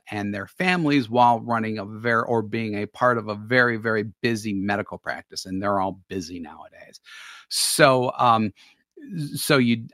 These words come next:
identify that in the first couple paragraphs, then you can get into a little bit of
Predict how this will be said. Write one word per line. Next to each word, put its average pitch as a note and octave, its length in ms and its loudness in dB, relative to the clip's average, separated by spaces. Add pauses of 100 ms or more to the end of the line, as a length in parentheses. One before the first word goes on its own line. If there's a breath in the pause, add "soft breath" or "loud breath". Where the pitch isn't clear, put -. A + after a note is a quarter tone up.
identify C#3+ 600 4
that C3 160 2
in C#3+ 80 -6
the - 60 -8
first C3+ 240 -2
couple A#2+ 240 0
paragraphs, B2 600 -2
then B2 340 0
you G#3 100 -2
can F#3+ 160 -6
get D3+ 160 0
into C#3 280 0
a A#2+ 40 -4
little A2+ 320 -4
bit A2 300 -8
of A2 200 -6